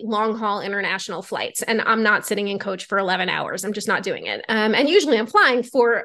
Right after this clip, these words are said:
an actual work purpose and I wanna get off the plane and, like, be a human and be able to go and give the talk that I'm giving or work with the client that I'm working with or whatever. Anyway, all of that to say,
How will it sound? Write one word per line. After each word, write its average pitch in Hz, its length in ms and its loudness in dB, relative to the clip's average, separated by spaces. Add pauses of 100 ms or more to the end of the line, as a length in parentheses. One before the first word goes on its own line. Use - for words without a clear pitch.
an 220 80 -2
actual 208 480 -2
work 190 260 -4
purpose 262 380 -6
and 226 100 -4
I 185 60 -4
wanna 196 200 -4
get 196 180 -2
off 190 180 -4
the 202 60 -8
plane 190 320 -8
and, 190 100 -2
like, 185 220 -2
be 185 100 0
a 185 60 0
human 190 380 0
and 185 100 -2
be 180 160 0
able 185 140 -6
to 190 60 -2
go 180 240 0
and 175 300 -6
give 190 160 -6
the 202 80 -10
talk 294 380 4
that 262 100 2
I'm 247 80 4
giving 226 240 2
or 175 100 -4
work 185 260 -4
with 190 100 -10
the 202 80 -2
client 302 400 4
that 269 80 2
I'm 247 120 2
working 208 280 0
with 185 160 -2
or 175 40 -2
whatever. 170 300 -2 (500)
Anyway, 302 440 2 (420)
all 311 160 6
of 294 60 0
that 233 200 0
to 220 80 -2
say, 180 420 -6